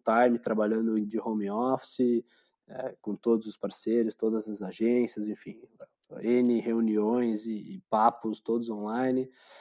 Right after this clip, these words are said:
Então, acho que é uma adaptação, né, cara? Um momento desafiador, mas que eu acho que vai, é, por um lado, óbvio, né? Tudo, tudo na vida tem os lados bons e ruins. Não é difícil achar o lado bom desse <laughs> momento como um todo pra, pra humanidade, né? Mas eu acho que tem,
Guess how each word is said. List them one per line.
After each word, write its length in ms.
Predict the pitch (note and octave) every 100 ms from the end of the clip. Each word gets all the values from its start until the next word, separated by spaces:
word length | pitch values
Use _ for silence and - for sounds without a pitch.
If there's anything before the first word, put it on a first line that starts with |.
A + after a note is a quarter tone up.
| -
Então, 160 | - C#3
acho 140 | E3
que 120 | - F#3
é 40 |
uma 180 | F3 F#3
adaptação, 680 | F#3 F3+ A3+ A3 - D#3+ C3
né, 160 | B2
cara? 180 | B2 G#2+
Um 40 | A2
momento 380 | A2+ B2+ -
desafiador, 1040 | B2 A#2 B2 A#2+ A#2+ - A#2+ A2+ A#2 C#3+ F3+ _ _ _ _ _ _ _ _
mas 340 | G#2 G#2+ A2 -
que 100 | A2+
eu 100 | A2
acho 180 | G#2+
que 80 | -
vai, 580 | G#2+ A#2 A2+ A2+ G#2 F#2+ _ _ _ _ -
é, 140 | G2+ -
por 160 | B2+ B2+
um 140 | B2+
lado, 300 | A#2+ C3 C3
óbvio, 240 | B2 A#2 A2+
né? 180 | A#2+ -
Tudo, 480 | A2 A#2 G#2+ G#2 -
tudo 240 | - A2 A2+
na 160 | G#2+ G2
vida 280 | A#2 A2+
tem 160 | A2+ A2
os 120 | G#2+
lados 200 | A2+ A2
bons 320 | A2 A2 A#2+
e 40 | A2
ruins. 560 | G#2 A2 B2 B2+ A#2+
Não 160 | A2+ A2+
é 40 |
difícil 360 | G#2 - A2+ A#2
achar 120 | A2+
o 40 | A#2+
lado 160 | A2+
bom 240 | G#2 A2 A2
desse 180 | A2 -
<laughs> 40 |
momento 400 | G#2+ G2+ B2 -
como 240 | - G#2+ G#2
um 80 |
todo 300 | F#2+ A2 A#2
pra, 280 | - A#2+ G#2
pra 200 | - A#2+
humanidade, 720 | A2+ A2+ A2 G#2+ A2+ C3+ C#3 A#2
né? 160 | B2 - - - _ _
Mas 160 | G2+ G2
eu 80 | G2+
acho 160 | G#2
que 140 | - -
tem, 480 | G#2+ G#2+ G2+ G#2